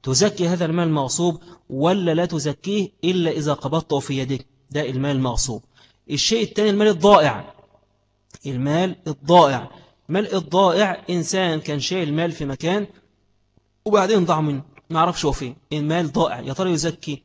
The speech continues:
هذا المال إذا حال عليه الحول ولا ما يزكوهوش؟ ده اللي بسميه العلماء المال الضائع. فكل هذه الصور بيقول فيها روايتين، فيها إيه روايتين؟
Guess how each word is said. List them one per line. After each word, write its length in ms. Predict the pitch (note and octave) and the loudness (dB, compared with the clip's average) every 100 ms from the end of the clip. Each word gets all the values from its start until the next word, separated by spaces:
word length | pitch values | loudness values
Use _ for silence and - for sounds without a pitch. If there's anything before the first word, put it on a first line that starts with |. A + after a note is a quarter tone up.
| - | -8
هذا 240 | D3+ C#3+ | -6 -4
المال 360 | C#3 D#3 F3 - - - _ | -4 -2 -2 -4 -14 -20 _
إذا 200 | C#3+ C#3+ | -8 -8
حال 280 | C3 F3 D#3+ | -6 -4 -4
عليه 260 | C#3 D3 D3+ | -4 -4 -4
الحول 420 | C3 E3+ E3+ D#3+ - | -4 -4 -4 -4 -6
ولا 420 | C#3 F3+ D#3 D3 | -2 -2 -2 -2
ما 100 | C#3+ | -4
يزكوهوش؟ 680 | C3+ C3+ - C3 C#3 C#3 C#3 _ _ _ | -4 -8 -8 -6 -4 -4 -6 _ _ _
ده 280 | C#3 D#3+ D3+ | -6 -4 -4
اللي 220 | C#3+ C#3 | -6 -6
بسميه 640 | B2+ B2+ C3 C#3+ D3+ C#3 - | -4 -4 -4 -4 -4 -4 -6
العلماء 560 | B2+ A#2 B2 C#3 C#3+ | -8 -6 -6 -6 -6
المال 420 | C3 B2 C3+ C#3+ B2+ | -6 -6 -6 -8 -8
الضائع. 440 | C#3+ B2 B2+ A#2+ - _ _ _ _ | -10 -8 -8 -8 -10 _ _ _ _
فكل 320 | - - G#3 | -10 -4 -2
هذه 160 | E3+ F3 | -2 -2
الصور 460 | D#3 - F3+ F3+ - | -4 -4 -4 -4 -6
بيقول 240 | D3 C3+ D#3+ | -8 -6 -6
فيها 180 | E3+ D3+ | -4 -4
روايتين، 380 | C3+ A2+ - - _ _ _ _ | -4 -6 -12 -20 _ _ _ _
فيها 200 | - C3+ | -8 -6
إيه 260 | C#3 D3 B2+ | -6 -8 -6
روايتين؟ 340 | B2 A2+ - | -8 -8 -12